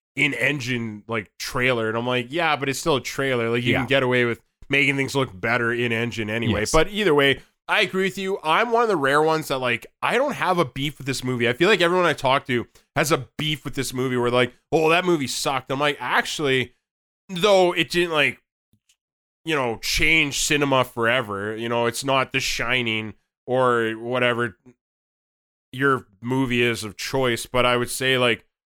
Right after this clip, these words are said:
Speaker 1: I enjoyed it. It's a very good sci-fi movie. It looks pretty. I think that's the strongest thing anyone could say. It looks pretty.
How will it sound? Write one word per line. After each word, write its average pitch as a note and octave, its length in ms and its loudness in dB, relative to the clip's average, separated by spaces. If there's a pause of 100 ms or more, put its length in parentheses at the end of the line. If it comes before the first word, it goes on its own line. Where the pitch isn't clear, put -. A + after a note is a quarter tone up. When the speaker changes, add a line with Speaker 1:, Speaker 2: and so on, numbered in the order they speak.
(420)
Speaker 1:
I C#3+ 140 2
enjoyed C#3 420 0
it. G3+ 260 -2
It's C3 200 -2
a B2 40 -6
very B2+ 320 0
good C3 160 -2
sci-fi A2 480 -4
movie. D#3 280 0
It D3+ 200 0
looks B2+ 480 0
pretty. C#3+ 260 -4
I D3 60 0
think F3+ 160 -2
that's F3+ 180 -2
the D#3+ 80 -4
strongest C3+ 440 -4
thing A#2+ 140 -2
anyone A2+ 320 -2
could F#2 120 -14
say. G#2+ 180 -6
It G#2+ 80 -4
looks B2 320 -4
pretty. D3 300 -2